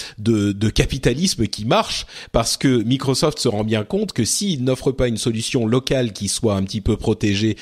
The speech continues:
au niveau de la vie privée, eh ben, leurs clients risquent de se diriger vers d'autres, euh, d'autres, euh, fournisseurs de services. Donc, euh, voilà, ils ont commencé avec l'Allemagne, c'est plutôt une bonne chose.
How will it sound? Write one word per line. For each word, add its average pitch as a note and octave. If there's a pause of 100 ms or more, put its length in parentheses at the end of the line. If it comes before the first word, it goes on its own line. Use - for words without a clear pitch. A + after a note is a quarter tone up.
(160)
au A2
niveau A#2
de G#2+
la G#2
vie F#2+
privée, C3 (220)
eh A2+
ben, A2+
leurs A2+
clients B2
risquent A#2+
de G2+
se -
diriger G2
vers F#2
d'autres, C#3 (280)
euh, F2+ (120)
d'autres, B2
euh, E2+ (220)
fournisseurs G#2+
de F2
services. G#2+ (260)
Donc, F#2+
euh, F#2
voilà, F#2
ils G#2
ont G2+
commencé B2+
avec G2+
l'Allemagne, F#2+
c'est E2+
plutôt F2
une F2+
bonne D2
chose. -